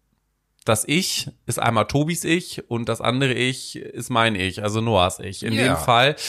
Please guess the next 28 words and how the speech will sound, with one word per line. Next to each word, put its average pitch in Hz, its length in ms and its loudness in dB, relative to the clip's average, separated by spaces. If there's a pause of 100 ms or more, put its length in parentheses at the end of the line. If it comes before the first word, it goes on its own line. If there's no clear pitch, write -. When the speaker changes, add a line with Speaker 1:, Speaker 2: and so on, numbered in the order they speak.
(140)
Speaker 1:
wollen 139 180 2
wir 143 120 2
ein 123 180 2
bisschen 143 460 -2
von 120 200 0
unserem 117 480 -4
Ich, - 380 -6 (460)
ähm, 107 440 0
an 117 180 -2
euch 147 440 0
weitergeben. 92 880 0
Denn 110 260 2 (180)
was 113 180 -4
uns 156 180 -4
aufgefallen 123 720 0
ist, 113 180 -4
ist, - 160 -8
dass 120 180 -2
wir 131 120 0
immer 123 180 -2
viel 185 420 0
für 135 280 0
euch 107 260 0
quatschen, - 560 -4
aber 127 280 2
ihr 120 200 0
eigentlich 123 320 -2
relativ 151 800 -2